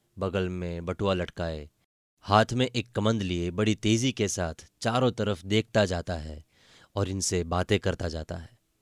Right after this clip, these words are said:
इन दोनों के सामने एक घोड़ा कसा कसाया दुरुस्त पेड़ से बंधा हुआ है। कुंवर वीरेंद्र सिंह कह रहे हैं, "भाई तेज सिंह, देखो मोहब्बत भी क्या बुरी बला है, जिसने इस हद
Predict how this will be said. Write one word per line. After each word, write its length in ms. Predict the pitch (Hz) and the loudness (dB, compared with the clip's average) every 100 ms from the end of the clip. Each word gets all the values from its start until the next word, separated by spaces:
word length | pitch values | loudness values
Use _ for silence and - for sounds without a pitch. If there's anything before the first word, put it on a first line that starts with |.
| _ - | _ -4
इन 140 | 123 | -2
दोनों 300 | 107 127 165 | 4 6 6
के 140 | 151 160 | 4 2
सामने 400 | - 139 156 156 | 2 0 -2 -2
एक 180 | 127 107 | -4 -2
घोड़ा 340 | 107 107 78 - _ _ _ | 0 0 0 -8 _ _ _
कसा 240 | 131 175 170 | 0 2 2
कसाया 460 | 135 120 104 98 | 2 2 2 2
दुरुस्त 480 | 92 120 104 - - _ _ _ _ | 2 2 2 -2 -10 _ _ _ _
पेड़ 220 | - 113 117 | 2 4 4
से 160 | 117 | 0
बंधा 280 | 107 92 90 | -2 -2 -2
हुआ 280 | 80 78 78 | -2 -6 -8
है। 220 | 80 - _ _ _ _ _ _ _ _ _ _ _ _ _ _ _ _ - | -12 -20 _ _ _ _ _ _ _ _ _ _ _ _ _ _ _ _ 0
कुंवर 280 | 147 160 | 4 6
वीरेंद्र 400 | 139 117 131 131 | 6 4 2 0
सिंह 220 | 123 120 113 | -2 -2 0
कह 120 | 101 | 0
रहे 180 | 90 85 | 2 -2
हैं, 280 | 73 76 87 _ _ _ _ _ _ _ - | -8 -14 -18 _ _ _ _ _ _ _ -2
"भाई 180 | 101 101 | 2 2
तेज 260 | 101 101 | 2 2
सिंह, 300 | - 95 78 71 _ _ _ _ _ _ _ _ | 0 -6 -8 -16 _ _ _ _ _ _ _ _
देखो 320 | 107 127 123 190 | 4 4 6 4
मोहब्बत 460 | 120 127 120 123 | 4 2 2 0
भी 180 | 113 131 | 0 -2
क्या 240 | - 110 | 2 2
बुरी 260 | 107 95 90 | 2 0 -2
बला 240 | 82 82 | -4 -6
है, 240 | 78 85 - _ _ _ _ - | -8 -12 -18 _ _ _ _ -10
जिसने 320 | 92 - 90 | -8 -4 -2
इस 240 | 104 107 | 0 0
हद 80 | 95 | -4